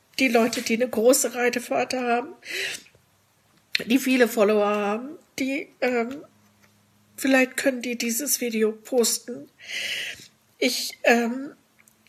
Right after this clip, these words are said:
kann dieses Video auch per E-Mail verschicken, wenn ihr mir eine Anfrage schickt.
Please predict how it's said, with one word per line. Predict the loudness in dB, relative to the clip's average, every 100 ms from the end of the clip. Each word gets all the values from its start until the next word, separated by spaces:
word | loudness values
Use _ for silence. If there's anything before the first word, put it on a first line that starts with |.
| -12 -10 -8 0
kann | 2 2
dieses | 0 -2 -2
Video | -2 2 2 4
auch | 2 0
per | 2 0
E-Mail | 2 2 2
verschicken, | 2 0 0 -2 -6 -2
wenn | -2
ihr | 0
mir | -2
eine | -2
Anfrage | -2 -4 -2 -2 0
schickt. | -2 -2 -8